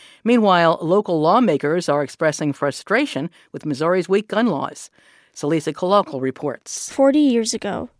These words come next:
Speaker 2: the Missouri legislature passed a law preventing local governments from enacting their own gun restrictions. Supporters said it would lead to uniformity on gun laws statewide. But gun control advocates say it means lawmakers in Kansas City cannot pass any meaningful local gun control laws.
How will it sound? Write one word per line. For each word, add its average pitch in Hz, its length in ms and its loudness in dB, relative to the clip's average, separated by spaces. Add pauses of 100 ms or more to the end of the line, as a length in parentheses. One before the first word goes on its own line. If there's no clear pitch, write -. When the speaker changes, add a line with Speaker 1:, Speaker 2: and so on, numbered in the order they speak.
(140)
Speaker 2:
the 269 100 0
Missouri 277 440 4
legislature 240 720 -2
passed - 380 -8
a 254 40 0
law 240 340 -2
preventing 269 640 2
local 254 280 2
governments 269 600 0
from 247 260 -2
enacting 240 480 -2
their 233 220 -2
own 247 260 2
gun 226 220 -2
restrictions. - 920 -8 (640)
Supporters 285 580 0
said 240 320 2
it - 80 -4
would 240 180 -2
lead 269 300 0
to 277 100 -4
uniformity 254 800 0
on 214 180 -6
gun 247 300 0
laws 220 260 -2
statewide. 226 840 -4 (720)
But 269 140 2
gun 311 200 4
control 302 380 2
advocates 285 520 -2
say 233 500 -2
it 247 160 -4
means 285 360 4
lawmakers 285 600 2
in 240 140 -2
Kansas 240 340 -2
City 262 400 0
cannot 247 460 -2
pass 233 340 -4
any 302 260 2
meaningful 220 640 -2
local 233 360 -2
gun 214 220 -6
control 214 460 -6
laws. 220 580 -4